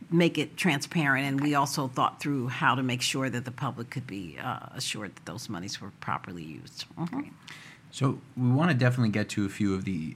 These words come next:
Speaker 3: um, neighborhood rezonings. You
Speaker 1: Mm-hmm.
Speaker 3: touched on that. We obviously have already discussed how East Midtown is different, being more commercially focused. Um,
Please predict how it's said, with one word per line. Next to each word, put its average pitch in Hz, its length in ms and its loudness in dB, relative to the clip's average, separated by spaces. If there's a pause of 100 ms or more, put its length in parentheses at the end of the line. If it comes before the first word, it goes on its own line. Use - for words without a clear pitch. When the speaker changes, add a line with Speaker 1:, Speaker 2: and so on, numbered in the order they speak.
Speaker 3:
um, 85 320 -4
neighborhood 101 480 6
rezonings. 85 540 0
You 90 80 0
Speaker 1:
Mm-hmm. 85 80 -2
Speaker 3:
touched 85 280 0
on 87 200 2
that. 87 340 4
We 85 140 -4
obviously 87 580 -2 (180)
have 87 200 -4
already 90 240 2
discussed 85 400 -2
how 95 80 2
East 85 260 -4
Midtown 87 500 0
is 82 120 -6
different, 92 480 2
being 90 240 2
more 82 160 0
commercially 110 460 2
focused. 87 440 -4 (380)
Um, 101 400 6